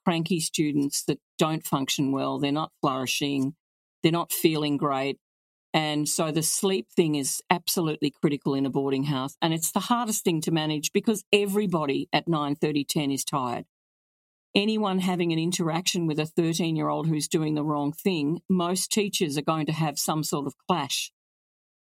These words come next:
I'm not at my best at ten thirty at night when there are five girls roaring around the house. And so we all need to have a big breath and think,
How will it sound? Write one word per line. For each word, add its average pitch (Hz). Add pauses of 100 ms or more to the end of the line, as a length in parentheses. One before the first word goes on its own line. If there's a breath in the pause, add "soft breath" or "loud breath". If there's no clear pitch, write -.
(100)
I'm 185
not 180
at -
my 151
best 156
at -
ten 147
thirty 143
at 139
night 143
when 147
there 143
are 139
five 143
girls 143
roaring 143
around 139
the 143
house. 165 (600)
And 160
so 165
we 170
all 175
need 165
to 180
have 160
a 147
big 151
breath 160
and 147
think, 143